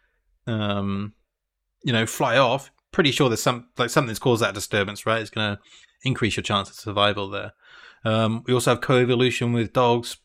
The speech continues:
birds, cattle, cats, and various other animals as well.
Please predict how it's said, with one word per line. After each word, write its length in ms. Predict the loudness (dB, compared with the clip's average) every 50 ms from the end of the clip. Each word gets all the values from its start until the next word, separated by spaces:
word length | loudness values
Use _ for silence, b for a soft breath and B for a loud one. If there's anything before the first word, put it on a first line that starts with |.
| _ -4
birds, 600 | -2 0 0 0 0 -2 -4 -10 -14 -14 -16 -18 _ -8
cattle, 560 | -4 -4 -4 -4 -4 -6 -6 -6 -6 -10 _ _ _ _ _ _ _ _
cats, 520 | -8 -6 -6 -8 -8 -14 -18 -18 -18 -16 _ -8
and 320 | -6 -6 -6 -6 -8 -12 _ _ _ _ _ _
various 460 | -4 0 2 4 4 4 4 2 2 0
other 160 | 0 0 0
animals 480 | -2 -2 -4 -4 -6 -6 -6 -8 -10 -8
as 240 | -6 -6 -6 -6 -6
well. 320 | -6 -6 -6 -6 -8 -10